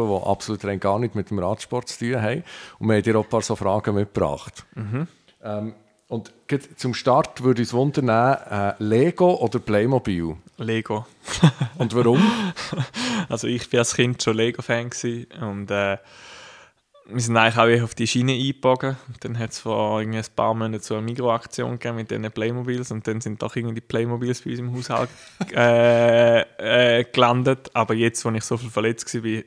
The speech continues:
Speaker 2: habe ich sehr viel Lego gespielt mit dem Neuen. Und, äh, ich finde, irgendwo durch musst du auch, <laughs> kannst nicht alles haben. Und darum,
Speaker 1: Ja.
Speaker 2: äh,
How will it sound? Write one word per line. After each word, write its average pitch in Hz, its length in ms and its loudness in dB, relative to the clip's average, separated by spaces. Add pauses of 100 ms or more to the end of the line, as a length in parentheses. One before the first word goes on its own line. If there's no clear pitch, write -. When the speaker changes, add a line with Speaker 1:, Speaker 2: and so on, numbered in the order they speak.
(160)
Speaker 2:
habe 110 120 -6
ich 113 60 -12
sehr 113 240 -2
viel 110 220 -10 (100)
Lego 117 360 -2
gespielt 127 320 -6
mit 123 160 -6
dem 104 120 -8
Neuen. 120 360 -2 (720)
Und, 107 420 -4
äh, 101 180 2
ich 104 100 -2
finde, 117 320 -2
irgendwo 117 260 -2
durch 113 300 -2
musst 110 240 -4
du 123 60 2
auch, 120 40 0 (280)
<laughs> - 340 -12
kannst - 180 -4
nicht 135 120 2
alles 131 380 4
haben. 143 260 -2 (680)
Und 110 240 -10
darum, 110 240 -4
Speaker 1:
Ja. 104 260 -2
Speaker 2:
äh, - 20 -8